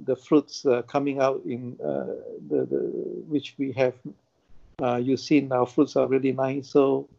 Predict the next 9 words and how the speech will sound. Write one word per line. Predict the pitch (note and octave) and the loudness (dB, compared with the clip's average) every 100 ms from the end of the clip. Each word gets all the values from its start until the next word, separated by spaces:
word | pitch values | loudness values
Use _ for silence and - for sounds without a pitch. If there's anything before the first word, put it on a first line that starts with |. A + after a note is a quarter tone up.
| _ _ _ - | _ _ _ 4
we | C#3+ | 8
learn | D3 E3 E3+ D#3 D#3+ _ - | 10 10 10 0 -14 _ -4
to | D3 C#3 C3+ C3 - - | 0 0 -2 -4 -8 -8
have | D3 - | -6 -2
a | C#3 C3+ C3 | -2 -4 0
balance | D3+ D3 D3 C#3 - | 4 4 2 -4 -10
in | D3 C3 | -10 -8
terms | D3 C#3+ | -6 -4
of, | D3 | -4